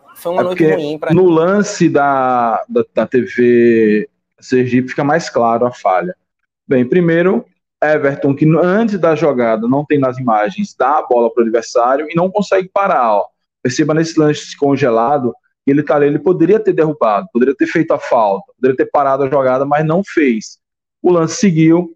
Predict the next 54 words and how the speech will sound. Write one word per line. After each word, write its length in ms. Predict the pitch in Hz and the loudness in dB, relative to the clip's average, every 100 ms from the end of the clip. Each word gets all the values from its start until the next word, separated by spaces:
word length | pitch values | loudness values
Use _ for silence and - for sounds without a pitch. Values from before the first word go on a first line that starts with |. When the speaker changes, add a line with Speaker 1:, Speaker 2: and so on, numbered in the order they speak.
| _ _ | _ _
Speaker 1:
pra 160 | 151 | -8
Speaker 2:
e 60 | 120 | 0
Speaker 1:
ele. 80 | 165 | 2
Speaker 2:
o 40 | 160 | 4
outro 360 | 190 - 170 | 2 0 0
Everton 440 | 135 135 143 143 139 | 0 0 -2 0 -2
Speaker 1:
É, 20 | |
Speaker 2:
falhou. 400 | - 170 143 110 | 0 0 2 2
Speaker 1:
a 120 | 147 | 0
bola 120 | 139 123 | -4 -6
veio 180 | 143 | -6
um 100 | 151 | -6
cruzamento 440 | 139 147 147 147 - - | -8 -8 -6 -8 -10 -6
Speaker 2:
Ó, 80 | |
Speaker 1:
forte 220 | 127 110 - | -2 -2 0
Speaker 2:
perdeu 300 | 131 131 160 | -2 0 -2
na 120 | 170 | -2
força 420 | - - 170 214 | -4 -2 0 0
Speaker 1:
e 20 | 147 | -2
Speaker 2:
pro 80 | 156 | 0
Speaker 1:
ele 60 | |
Speaker 2:
jogador. 280 | 165 151 139 | 0 2 0
Speaker 1:
pareceu 220 | 113 123 | 0 0
mal 140 | 147 160 | 0 -4
posicionado 520 | 170 160 143 135 147 | -10 -10 -8 -8 -8
também, 460 | 147 113 113 151 147 | -10 -10 -8 -6 -6
um 40 | |
gesto 180 | 135 117 | -2 0
Speaker 2:
E 40 | |
nossa. 440 | 120 117 123 127 - | 2 2 0 -4 -8
Speaker 1:
técnico 260 | 131 120 - - - | -8 -10 -14 -20 -18
equivocado, 640 | - 131 135 - 120 143 | -12 -6 -6 -6 -6 -6
acabou 260 | 156 143 143 | -6 -8 -6
colocando 600 | 170 160 - 156 175 185 | -4 -6 -8 -10 -6 -6
a 60 | |
bola 120 | 180 - | -6 -10
pra 280 | - - 151 | -18 -4 -2
Speaker 2:
Frangaço 560 | 170 165 139 147 143 - | 0 0 0 -2 -2 0
do 60 | |
Speaker 1:
dentro, 80 | 143 | 0
Speaker 2:
goleiro 240 | 143 143 143 | 2 2 2
Speaker 1:
né? 140 | 113 | 2
Não, 80 | 151 | 0
Speaker 2:
Everton. 160 | 143 139 | -2 -6
Speaker 1:
não 80 | 151 | -8
sei 160 | 151 | -10
se 100 | - | -10
ele 80 | 143 | -10
fez 160 | 139 135 | -8 -6
a 40 | |
leitura 320 | 135 127 127 | -6 -6 -8
errada 220 | 120 120 123 | -8 -8 -8
da 120 | 117 | -6
jogada, 540 | 117 110 104 117 135 | -6 -6 -6 -6 -8